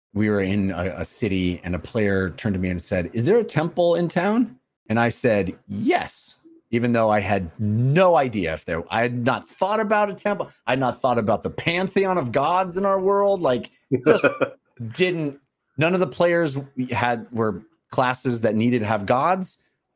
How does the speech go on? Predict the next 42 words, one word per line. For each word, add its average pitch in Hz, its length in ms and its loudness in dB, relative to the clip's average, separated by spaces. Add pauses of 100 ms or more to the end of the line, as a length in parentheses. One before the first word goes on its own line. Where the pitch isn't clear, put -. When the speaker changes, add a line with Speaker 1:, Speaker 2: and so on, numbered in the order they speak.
(140)
Speaker 1:
So 101 140 -2
I 113 80 4
didn't 208 160 2
think 320 120 0
about 339 160 2
gods. 269 480 -4 (380)
And, 147 380 2
um, 135 540 2 (100)
he 139 100 -2
goes, 143 140 2
"Is 160 80 -6
there 240 140 4
a 170 80 -2
temple 247 360 -2
in 294 80 0
town?" 254 260 0
And 123 160 0
I 127 80 2
just 123 200 -4
went, 113 260 -2
"Yes." 78 540 -6 (200)
And 117 40 -2
he 117 40 2
said, 123 200 0
"Well, 127 120 2
I 143 40 4
wanna 151 180 2
go 139 200 4
to 90 180 0
it." 58 160 -6 (100)
And 95 100 -2
I 95 100 2
went, 85 220 -4 (120)
"Okay." 226 420 0 (460)
Not 156 360 2
knowing 208 640 2 (640)
anything 190 480 0
about 95 240 0
what 95 120 0
was 90 120 -6
gonna 90 160 -2
happen. 82 360 -8